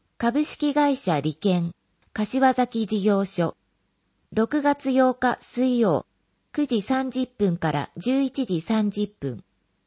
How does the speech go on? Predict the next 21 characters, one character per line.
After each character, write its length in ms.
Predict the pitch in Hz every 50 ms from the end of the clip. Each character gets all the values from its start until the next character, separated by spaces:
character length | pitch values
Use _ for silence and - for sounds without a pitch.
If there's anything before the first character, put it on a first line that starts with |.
| _ _ _ -
十 240 | 202 247 285 302 302
二 180 | 294 311 302
時 140 | 262 240 202
五 160 | - 196 208
十 160 | 208 233 233 226
分 300 | _ - 180 180 160 156
か 160 | - 160 151
ら 240 | 139 131 - - _ -
十 260 | 185 262 285 277 269
五 140 | - 220 175
時 140 | - 156 147
三 300 | - 214 214 214 202 185
十 160 | - 202 190
分。 340 | - _ - 139 135 - - _ _ _ _ _ _ _ _ _ _ _ _ _ _ _ _ _ _ _ _ -
柏 400 | - 233 233 - 302 285 311 302
崎 340 | - 285 269 - 175 175 160
地 240 | - - 254 254 254
域 200 | - - 247 233
振 260 | - 254 247 240 226
興 240 | - 240 233 226 214
局。 400 | - - - - - 127 -